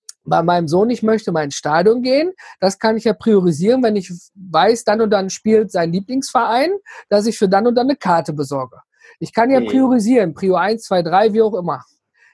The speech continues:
Speaker 1: Ja, wenn ich das Konto Urlaub nehme, dann muss ich mir da reinschreiben, Dauerauftrag einrichten, jeden Monat hundertfünfzig, zweihundert Euro, fünfzig Euro, whatever, auf ein Sparkonto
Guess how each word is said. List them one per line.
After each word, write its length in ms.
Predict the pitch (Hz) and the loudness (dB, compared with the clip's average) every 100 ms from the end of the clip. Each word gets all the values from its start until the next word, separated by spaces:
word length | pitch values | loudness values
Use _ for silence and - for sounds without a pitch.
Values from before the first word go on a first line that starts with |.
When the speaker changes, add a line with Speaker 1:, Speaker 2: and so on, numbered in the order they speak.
| - | -2
Speaker 1:
Ja, 220 | 175 226 | 0 2
wenn 120 | 233 | 0
ich 100 | 240 | 0
das 180 | 233 214 | -2 -2
Konto 280 | 240 240 240 | 0 0 -2
Urlaub 440 | - 226 247 269 | 0 2 2 0
nehme, 440 | 247 269 285 311 403 - - - | -2 -2 0 0 0 -6 -20 -4
dann 260 | 185 233 262 | -2 0 -2
muss 220 | 262 262 | -2 -2
ich 140 | 269 | -2
mir 80 | 269 | 0
da 80 | 240 | 0
reinschreiben, 580 | 240 254 - 247 233 202 | 0 -2 -2 0 0 2
Dauerauftrag 720 | 226 277 254 262 - 262 254 | 2 4 2 0 -2 -2 -2
einrichten, 640 | 208 233 247 233 - 226 | -4 -6 -6 -8 -10 -8
jeden 340 | 214 233 254 | -4 -4 -2
Monat 460 | 240 226 240 233 233 | 2 4 4 2 0
hundertfünfzig, 760 | 226 254 240 - 240 - 214 - | -2 0 -2 -4 -6 -6 -10 -4
zweihundert 460 | 214 214 226 214 | 0 2 2 -2
Euro, 540 | 175 214 208 214 214 202 | 0 0 2 4 4 2
fünfzig 440 | 269 311 - 214 | -2 -4 -6 -4
Euro, 240 | 185 220 214 | 0 2 2
whatever, 540 | 208 185 220 233 233 | 0 0 0 0 0
auf 120 | 185 185 | -2 -4
ein 80 | 185 | -8
Sparkonto 840 | - 208 240 262 262 254 285 349 | -2 0 0 0 0 2 2 2